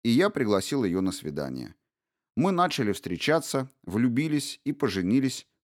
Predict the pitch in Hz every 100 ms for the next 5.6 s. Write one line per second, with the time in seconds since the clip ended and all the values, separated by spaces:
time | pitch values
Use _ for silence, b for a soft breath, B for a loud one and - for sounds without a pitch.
0 | - - 147 - - 90 82 80 110 113
1 | 87 73 80 90 - - 73 - 80 82
2 | 76 55 - _ _ _ _ _ _ -
3 | 117 139 143 170 190 165 160 147 143 185
4 | 165 147 - 143 127 120 - 113 113 110
5 | 110 95 80 - 50